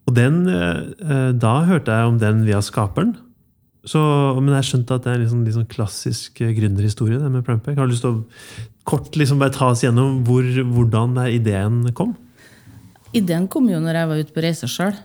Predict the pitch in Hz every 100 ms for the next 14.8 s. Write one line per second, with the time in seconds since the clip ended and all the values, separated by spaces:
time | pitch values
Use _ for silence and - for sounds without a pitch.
0 | - - 196 196 185 185 180 175 175 170
1 | 175 175 160 - 143 170 165 180 170 165
2 | 151 170 170 165 226 - 131 110 110 -
3 | _ - 180 180 175 175 165 165 165 160
4 | 160 160 147 143 175 196 185 165 156 -
5 | 127 156 175 175 170 - - 160 160 151
6 | 208 180 143 - 190 - _ - - -
7 | _ - _ - _ - _ - 175 180
8 | 180 175 170 165 165 165 160 156 170 -
9 | 151 139 139 156 - 156 156 165 220 214
10 | 160 151 139 151 185 165 151 143 131 110
11 | 123 170 170 - 156 143 143 135 123 120
12 | 147 147 147 131 190 - - - 151 -
13 | _ _ 185 175 185 202 180 156 170 202
14 | 190 165 147 180 262 254 196 175